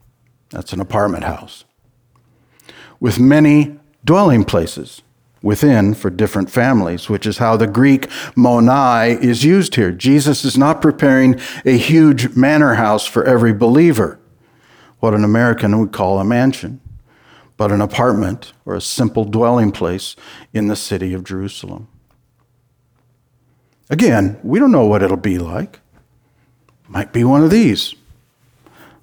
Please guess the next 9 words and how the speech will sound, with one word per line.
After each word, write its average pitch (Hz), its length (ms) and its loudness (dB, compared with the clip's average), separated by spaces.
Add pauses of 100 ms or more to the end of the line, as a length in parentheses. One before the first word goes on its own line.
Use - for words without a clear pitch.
(160)
Might 101 240 -6
be 120 100 0
palatial. 156 720 -2
Who 113 360 -2
knows? 127 580 -4 (1500)
It's 101 160 -10
a 98 40 -6
dwelling 107 420 2
place 131 580 -2